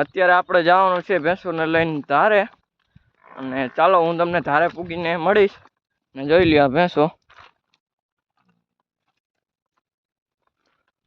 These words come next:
તો ચાલો, હવે ધારે પૂગીને મળીએ. તો હવે આપણે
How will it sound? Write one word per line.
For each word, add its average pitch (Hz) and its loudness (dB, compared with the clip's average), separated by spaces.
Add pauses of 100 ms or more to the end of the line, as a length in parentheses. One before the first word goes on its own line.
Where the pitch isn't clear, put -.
તો 143 -14 (120)
ચાલો, 208 2
હવે 180 4
ધારે 160 2
પૂગીને 180 -6
મળીએ. 175 0 (1120)
તો - -10 (100)
હવે 160 2
આપણે 160 0